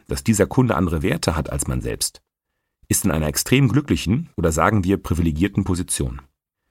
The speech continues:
Viele von uns können sich das jedenfalls nicht leisten. Liegt es also an uns, wenn uns dieser eine Kunde oder Kollege immer wieder stresst? Wir neigen immer dazu, den anderen die Schuld zu geben.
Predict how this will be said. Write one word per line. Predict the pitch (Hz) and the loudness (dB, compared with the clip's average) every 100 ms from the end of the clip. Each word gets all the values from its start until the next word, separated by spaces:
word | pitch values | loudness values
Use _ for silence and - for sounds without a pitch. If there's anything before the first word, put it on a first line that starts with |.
| _ _ - | _ _ 0
Viele | 185 254 | 2 4
von | 113 90 | 2 2
uns | 92 | 0
können | - 98 107 | 2 2 2
sich | 95 | 0
das | 90 78 | -2 0
jedenfalls | 90 95 85 78 | 0 0 -2 -4
nicht | 90 | -4
leisten. | 101 95 - 67 - _ _ _ _ _ _ _ - | 0 -2 -2 -10 -20 _ _ _ _ _ _ _ -2
Liegt | 113 | 0
es | - | 0
also | - 95 | 0 2
an | 90 | 2
uns, | 90 113 208 - - _ _ _ _ | 2 0 0 -2 -6 _ _ _ _
wenn | 90 | 0
uns | 90 - | 0 2
dieser | 120 104 | 2 2
eine | 90 117 127 | 2 4 2
Kunde | - - 98 104 135 | 0 -2 2 2 2
oder | - 92 | 0 -2
Kollege | - 82 95 - | 0 0 0 2
immer | 104 90 | 0 0
wieder | 80 71 | 0 -2
stresst? | - 113 - - _ _ _ _ _ _ | -4 -4 -6 -12 _ _ _ _ _ _
Wir | 98 | 0
neigen | 90 117 120 | 4 4 4
immer | 196 | 2
dazu, | 127 82 - 104 | 2 0 0 0
den | 113 90 | 0 0
anderen | 101 110 98 95 95 | 0 2 2 0 -2
die | 85 | -4
Schuld | - 73 | -4 -2
zu | - 62 | -4 -6
geben. | 53 - | -8 -12